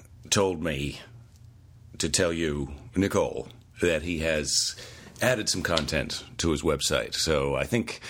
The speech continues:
we're all looking forward to checking out nigel j lawrence dot com, uh, in the, in the week to come. In the week to come.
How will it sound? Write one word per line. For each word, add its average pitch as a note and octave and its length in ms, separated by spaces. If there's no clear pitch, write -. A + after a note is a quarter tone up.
we're G2 140
all F2 160
looking D#2 300
forward C#2 400
to C2+ 320
checking C#2+ 360
out B1+ 300
nigel C2+ 400
j B1+ 180
lawrence A#1 520
dot A1+ 320
com, - 280
uh, B1 400
in F#2+ 380
the, F2+ 220
in F2+ 140
the E2+ 80
week E2 220
to E2 80
come. C#2+ 300
In D3+ 80
the D#3 80
week A2 160
to - 80
come. C2+ 220